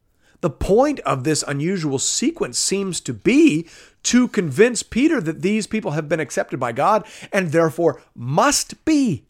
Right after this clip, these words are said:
accepted into the church. The message seems to be that the church must never be more discriminating than God himself.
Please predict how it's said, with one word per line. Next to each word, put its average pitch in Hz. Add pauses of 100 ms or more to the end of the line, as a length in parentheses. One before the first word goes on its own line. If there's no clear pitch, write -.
accepted 131
into 113
the 143
church. 262 (760)
The 147
message 226
seems 175
to 165
be 220
that 185
the 165
church 220 (260)
must 165 (100)
never 190 (280)
be 147 (180)
more 220 (220)
discriminating 131 (400)
than 135
God 113
himself. -